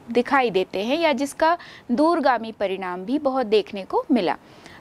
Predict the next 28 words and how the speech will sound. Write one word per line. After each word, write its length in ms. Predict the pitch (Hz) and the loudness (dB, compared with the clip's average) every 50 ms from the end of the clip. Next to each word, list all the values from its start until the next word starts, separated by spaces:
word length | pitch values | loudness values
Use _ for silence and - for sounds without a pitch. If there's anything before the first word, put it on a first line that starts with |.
| - - | -2 2
तो 60 | 320 | 4
ये 260 | 269 277 320 339 359 | 4 4 4 2 2
एक, 320 | - 311 339 339 - - | 2 0 0 0 2 2
अ, 640 | 403 403 415 - - - - - - - 190 196 202 202 | 2 2 2 -2 -6 -20 -20 -14 -6 -2 0 2 2 2
विश्व 420 | 202 302 392 - - 381 392 370 | 2 2 2 2 2 -2 0 -2
स्तर 320 | - - - - 320 311 | -2 -2 0 0 0 0
पर 220 | 302 - 311 311 294 | 0 0 0 0 0
हुई 320 | 269 254 269 277 277 294 | -2 -2 -2 0 0 -2
एक, 340 | - - 233 254 254 254 - | -2 0 0 -2 -2 0 2
अ, 640 | 269 269 277 - - - 185 185 185 180 - - - | 4 4 4 4 2 -2 -4 -2 -2 -4 -4 -2 0
आपदा 360 | 190 190 190 180 180 233 240 | 0 -2 -2 -2 0 0 0
कह 200 | 240 - 240 220 | 0 -2 -10 -12
सकते 380 | 208 - - 190 - - 202 220 | -10 -8 -10 -10 -8 -6 -4 -4
हैं 120 | 220 202 | -4 -4
इसको, 400 | 185 - - - - 269 370 523 - - - - - - - - | -8 -8 -10 -4 0 0 0 0 0 -4 -20 -20 -20 -12 -4 2
जो 120 | 262 285 | 2 2
ये 300 | - 240 254 277 320 302 - | 2 2 0 2 2 2 2
एमआईसी 640 | 262 262 269 294 302 339 359 - - 277 226 226 | 2 2 2 0 0 -2 -4 -4 -6 -6 -4 -4
है। 160 | 226 247 349 - - - | -4 -6 -8 -8 -8 -6
तो 80 | 330 | -4
ये 300 | 311 269 - 269 294 330 | -4 -2 0 0 0 0
पहले 420 | 320 - - 277 277 294 311 330 370 | 0 0 0 0 0 0 0 0 0
से 160 | - 392 392 | 0 0 0
उपलब्ध 440 | 370 320 - 311 320 311 302 302 330 | 0 0 0 0 0 0 0 -2 -2
नहीं 320 | 311 294 302 302 320 311 | 0 0 2 2 2 2
थी 140 | 311 320 311 | 0 -2 0
वायु 320 | 277 269 240 247 247 262 | 2 2 0 0 -2 -2
में, 140 | 262 269 370 | -2 -2 -2